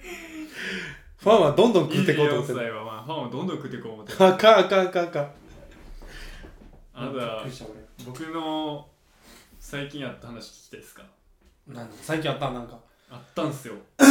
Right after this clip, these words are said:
Speaker 2: <clears throat> あのね、こう、聞いていただいたら分かるんですけどね、僕らね、僕らコンビね、あの、慢性鼻炎コンビなんですよ。
Speaker 1: <laughs> まあ、そうやな。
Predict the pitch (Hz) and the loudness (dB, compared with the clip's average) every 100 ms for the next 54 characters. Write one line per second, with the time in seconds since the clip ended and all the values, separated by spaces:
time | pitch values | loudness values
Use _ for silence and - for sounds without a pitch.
0 | 233 - - - - 120 117 123 117 110 | 10 6 -6 -18 -18 -12 -10 -8 -8 -10
1 | 120 123 - - _ _ 123 117 - 113 | -10 -10 -12 -16 _ _ -20 -18 -16 -16
2 | - - - 180 190 190 180 175 151 117 | -18 -18 -16 -12 -10 -8 -6 -6 -6 -6
3 | 127 117 - 110 107 107 151 123 123 165 | -8 -10 -12 -18 -20 -20 -20 -16 -12 -8
4 | 127 110 104 - _ - - - 127 127 | -8 -10 -16 -18 _ -20 -20 -20 -16 -12
5 | 165 147 123 117 107 101 - - _ - | -10 -10 -10 -12 -14 -20 -20 -20 _ -20
6 | - - _ _ 113 107 107 104 104 117 | -20 -20 _ _ -20 -20 -20 -20 -18 -12
7 | 170 190 - 190 185 180 180 180 175 170 | -6 -6 -4 -2 -2 -4 -6 -8 -10 -12
8 | 156 113 98 - - - - 262 - - | -10 -10 -14 -18 -20 -12 4 4 4 -4
9 | - _ _ _ _ _ _ _ - _ | -20 _ _ _ _ _ _ _ -20 _
10 | _ _ _ - 170 165 143 - 139 131 | _ _ _ -20 -18 -16 -18 -10 -8 -4
11 | 139 127 147 - | -4 -2 -4 -6